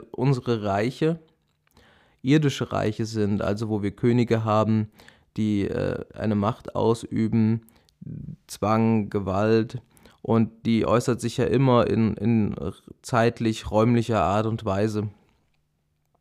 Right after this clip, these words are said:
Aber so ist der Himmel nicht. Ähm, das kann niemals, äh, der Himmel sein, und wenn das der Himmel schon wäre, dann bräuchten wir keinen Himmel, weil dann hätten wir das alles auf der Erde. Ja, dann wäre die Erde der Himmel zwei Punkt null und das,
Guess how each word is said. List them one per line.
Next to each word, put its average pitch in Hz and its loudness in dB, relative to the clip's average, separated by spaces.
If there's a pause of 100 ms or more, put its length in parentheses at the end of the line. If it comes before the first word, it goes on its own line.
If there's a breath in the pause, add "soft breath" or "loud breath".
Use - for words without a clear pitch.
(240)
Aber 127 -2
so 127 4
ist 139 0
der 120 2
Himmel 110 2
nicht. 92 -6 (1200 soft breath)
Ähm, 107 -2 (120)
das 113 -4
kann 123 0
niemals, 123 2
äh, 113 -4
der 113 0
Himmel 113 2
sein, 110 0
und 107 -4
wenn 110 2
das 117 -2
der 117 2
Himmel 117 2
schon 107 -2
wäre, 120 0 (320 loud breath)
dann 117 -2
bräuchten 131 0
wir 113 0
keinen 113 0
Himmel, 135 4
weil 107 4
dann 107 4
hätten 117 0
wir 107 2
das 104 -2
alles 107 -2
auf - -10
der 92 -6
Erde. 101 -4 (1400 soft breath)
Ja, 113 0
dann 110 0
wäre 113 4
die 107 0
Erde 113 2
der 110 2
Himmel 120 2
zwei 110 -2
Punkt 101 -6
null 120 0
und 113 -2
das, 104 -4